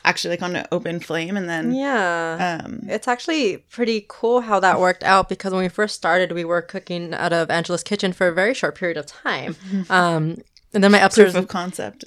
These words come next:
Speaker 1: <laughs>
Speaker 2: covid happened, right?
Speaker 1: <laughs> Yeah.
Speaker 2: And then, yeah, we, um, I was talking with an upstairs neighbor, and he was just like, he runs, he owns a couple restaurants in San Diego, and, um, he was like, "Oh, yeah, well, I run this commissary. Um, nobody's using it because covid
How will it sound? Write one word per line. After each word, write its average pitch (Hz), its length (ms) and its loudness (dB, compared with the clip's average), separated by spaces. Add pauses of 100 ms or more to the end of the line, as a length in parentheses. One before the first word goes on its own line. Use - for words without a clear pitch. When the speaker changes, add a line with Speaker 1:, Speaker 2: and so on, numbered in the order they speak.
Speaker 1:
<laughs> - 80 -8
Speaker 2:
covid 240 440 8
happened, 190 440 2
right? 196 360 6
Speaker 1:
<laughs> - 20 -2
Yeah. 220 140 4
Speaker 2:
And 190 100 2
then, 208 320 4
yeah, 240 200 2
we, 196 200 2
um, 180 340 0 (560)
I 220 60 2
was - 80 -2
talking 208 220 4
with 214 100 2
an 190 80 2
upstairs 202 340 2
neighbor, 240 400 2
and 247 140 2
he 240 100 -2
was 233 160 -2
just 247 240 -10
like, 262 260 -2 (120)
he 220 140 0
runs, 214 420 2
he 208 200 -4
owns 202 380 2
a 185 80 -4
couple 190 260 -4
restaurants 180 440 -2
in 175 80 -4
San 180 160 -6
Diego, 175 300 2
and, 160 140 0 (600)
um, 170 380 0 (120)
he 226 80 -6
was 233 80 0
like, 240 220 0
"Oh, 349 240 6
yeah, 254 280 6
well, 202 320 4
I 180 300 2 (300)
run 175 260 -2
this 214 160 -2
commissary. 208 1040 2
Um, 180 300 2
nobody's 190 340 0
using 240 260 0
it 190 140 0
because 190 340 0
covid 196 440 2